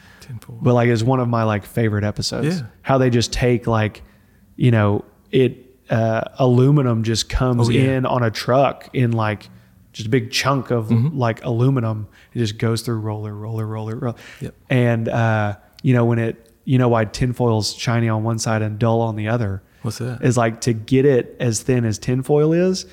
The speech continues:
Speaker 2: they have to double it up.
Speaker 1: Oh.
Speaker 2: Um, so it actually goes through that final roller in,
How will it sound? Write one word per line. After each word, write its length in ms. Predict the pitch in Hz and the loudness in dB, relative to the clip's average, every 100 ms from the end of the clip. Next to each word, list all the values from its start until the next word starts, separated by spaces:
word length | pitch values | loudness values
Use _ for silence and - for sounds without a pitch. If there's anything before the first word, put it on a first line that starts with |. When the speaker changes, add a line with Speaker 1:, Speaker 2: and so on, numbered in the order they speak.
| - - - | -20 -8 -2
Speaker 2:
they 100 | 120 | 0
have 160 | 127 | 0
to 120 | 131 113 | 0 -2
double 480 | 110 123 127 120 | -4 -2 0 0
it 100 | 110 | -2
up. 340 | 117 120 - - - _ _ _ _ - - | -2 -4 -6 -18 -20 _ _ _ _ -16 -14
Speaker 1:
Oh. 240 | 127 131 156 | -10 -4 0
Speaker 2:
Um, 420 | 120 113 110 107 | 2 2 0 -2
so 180 | 123 117 | -2 0
it 160 | 113 | 0
actually 320 | 123 120 123 110 | -2 -2 -4 -2
goes 300 | 120 120 - | 0 -2 0
through 120 | 123 | -2
that 200 | 113 110 | -2 -4
final 340 | 120 120 120 | -2 0 0
roller 500 | 110 113 123 139 151 | -2 0 2 2 0
in, 360 | 131 113 107 | -2 -4 -6